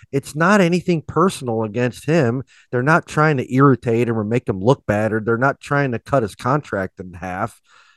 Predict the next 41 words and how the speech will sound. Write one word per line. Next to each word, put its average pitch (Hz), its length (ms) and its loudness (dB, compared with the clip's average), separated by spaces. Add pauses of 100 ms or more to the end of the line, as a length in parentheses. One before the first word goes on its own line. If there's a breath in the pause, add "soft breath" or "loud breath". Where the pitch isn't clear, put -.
(120)
They're 175 100 0
just 226 300 -4
trying 190 240 2
to 170 80 0
do 139 240 0
what 165 160 4
they 123 100 -2
had 127 240 0
to 131 80 -2
do 139 340 2
to 107 120 0
give 117 180 -2
themselves 120 440 -2
the 120 80 -6
best 120 260 -2
chance 135 320 -8
of 123 80 -6
winning. 131 320 -4 (340 soft breath)
And 120 300 -2 (260)
I'm 127 140 0
sure 208 320 2
they 156 160 6
tried 156 320 4
to 143 100 6
explain 165 440 0
this 110 160 -6
to 95 100 -6
him. 85 240 -8 (420)
So 127 140 -2
I 123 140 2
just 170 200 -4
don't 196 180 2
understand 147 680 0
all 131 160 4
the 113 100 2
hubbub 98 400 -2
about 92 360 -6
it 82 140 -10
when, 104 360 -4
you 127 180 -10
know, 113 200 -4